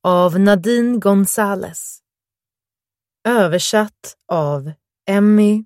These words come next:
Marley. Inläst av Jasmine Ekblad för Harlequin.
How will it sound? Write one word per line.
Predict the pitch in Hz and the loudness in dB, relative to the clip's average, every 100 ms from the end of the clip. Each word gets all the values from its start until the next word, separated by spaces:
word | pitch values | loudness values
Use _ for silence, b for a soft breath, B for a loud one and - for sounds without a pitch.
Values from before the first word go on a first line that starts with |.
| - | -4
Marley. | 190 190 175 156 170 _ _ _ _ _ _ _ _ _ _ _ | -2 0 -2 -8 -14 _ _ _ _ _ _ _ _ _ _ _
Inläst | 269 240 202 196 190 190 - - | 0 2 4 4 2 -2 -8 -12
av | 175 160 151 147 - | -8 -6 -6 -8 -18
Jasmine | - 208 180 - 226 233 226 214 214 | -6 -4 -4 -2 -2 0 2 0 0
Ekblad | 190 147 - - 190 156 - _ _ _ _ | -4 -6 -12 -8 -6 -6 -14 _ _ _ _
för | - 180 151 147 | -8 -4 -4 -4
Harlequin. | 135 175 180 175 156 165 156 160 | -6 -4 -4 -4 -10 -14 -14 -16